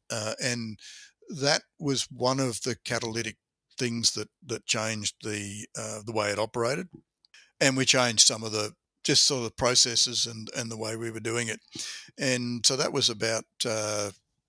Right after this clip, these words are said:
ninety-four, ninety-five, we got that really starting to crank. And in the last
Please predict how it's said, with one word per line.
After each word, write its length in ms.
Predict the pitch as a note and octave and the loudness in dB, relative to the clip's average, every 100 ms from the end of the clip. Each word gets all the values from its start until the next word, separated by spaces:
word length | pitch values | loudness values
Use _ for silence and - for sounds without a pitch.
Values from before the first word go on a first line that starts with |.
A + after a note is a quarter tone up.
| - - | -20 -16
ninety-four, 1400 | A2+ A2 A2 A2+ - _ _ _ _ - - C3 C#3+ C#3 | -12 -10 -10 -12 -16 _ _ _ _ -20 -4 -2 0 -2
ninety-five, 840 | B2+ A#2+ A#2+ - B2 C3+ F#3 F#3 C#3+ | -2 -2 -4 0 2 2 0 -4 -4
we 340 | A#2+ A2+ G#2+ _ - - - - | -2 -2 -4 _ -14 -14 -14 0
got 220 | C3+ C3+ | 2 4
that 180 | B2+ A#2 | 2 0
really 280 | B2+ A#2 A2+ | 0 0 2
starting 400 | - A2+ G#2+ G#2+ | 2 2 0 -2
to 100 | - | -8
crank. 320 | - B2 C3+ - _ - - _ | -4 -2 -2 -6 _ -20 -20 _
And 460 | D#3+ B2+ B2 B2 A#2 _ _ _ - | -4 -2 -2 -4 -10 _ _ _ -8
in 100 | B2+ | -4
the 80 | B2 | 2
last 380 | A#2+ A#2+ - | 4 4 2